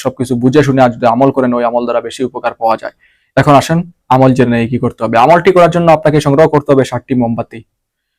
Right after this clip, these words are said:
তো মোমবাতি মনে হয় বাজারে পাঁচ টাকা, এখন মনে হয় দশ টাকা, বা ছোট যদি মোমবাতি পান পাঁচ টাকার মোমবাতি হলেই হবে। এটা নিয়ম হচ্ছে চলিতা ই করতে হবে। এখন তো চলিতা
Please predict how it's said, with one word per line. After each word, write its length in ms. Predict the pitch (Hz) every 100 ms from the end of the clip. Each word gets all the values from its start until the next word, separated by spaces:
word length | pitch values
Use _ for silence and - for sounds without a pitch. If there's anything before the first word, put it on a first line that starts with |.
| _ _ _ -
তো 40 |
মোমবাতি 340 | 123 147 170 180
মনে 160 | 165
হয় 100 | 165 156
বাজারে 200 | 147 151
পাঁচ 200 | 143 -
টাকা, 160 | 147 143
এখন 160 | 123
মনে 160 | 135 127
হয় 120 | 127
দশ 160 | 117 110
টাকা, 200 | 127 120 113 - -
বা 100 | 127
ছোট 180 | - 139 147
যদি 180 | 151 147
মোমবাতি 380 | 135 139 143
পান 160 | 151 143
পাঁচ 180 | 135 127
টাকার 240 | - 135 131
মোমবাতি 340 | 127 127 135
হলেই 240 | 123 120 117
হবে। 200 | 120 165 _ _ _ -
এটা 120 | 156
নিয়ম 220 | 151 165
হচ্ছে 180 | 170 170 156 -
চলিতা 320 | 151 147 156 143 - _ 131
ই 80 | 131
করতে 200 | 120 120
হবে। 100 | 117
এখন 140 | 123
তো 80 | 143
চলিতা 360 | 143 147 156